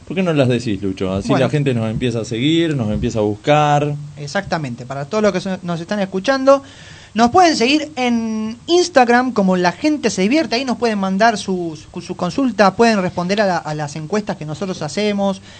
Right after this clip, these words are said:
Speaker 2: empiecen a seguirnos así podemos, este, hacer el ida y vuelta.
Speaker 1: Nos pueden pedir el número de C B U y pueden depositar el monto a considerar.
Speaker 2: Exacto.
Speaker 1: Todo bien recibido.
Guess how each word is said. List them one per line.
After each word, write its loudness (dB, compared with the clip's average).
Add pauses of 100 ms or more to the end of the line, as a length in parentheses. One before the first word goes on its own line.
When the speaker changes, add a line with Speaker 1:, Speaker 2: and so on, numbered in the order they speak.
(140)
Speaker 2:
empiecen 0
a 4
seguirnos 0
así -2
podemos, -2
este, -4
hacer -4
el 0
ida 2
y 2
vuelta. 2
Speaker 1:
Nos 6
pueden 8
pedir 6
el 4
número 6
de 4
C 4
B 8
U 6
y 2
pueden 0
depositar 0
el -4
monto -4
a -6
considerar. 0
Speaker 2:
Exacto. -2 (220)
Speaker 1:
Todo -2
bien -2
recibido. -4